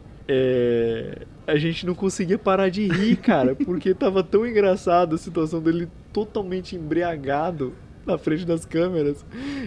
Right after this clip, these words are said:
e tentando disfarçar, falando, "Não, eu tô tomando água", <laughs> e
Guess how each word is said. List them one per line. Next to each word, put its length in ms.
e 60
tentando 460
disfarçar, 840
falando, 260
"Não, 240
eu 140
tô 160
tomando 400
água", 400
<laughs> 80
e 60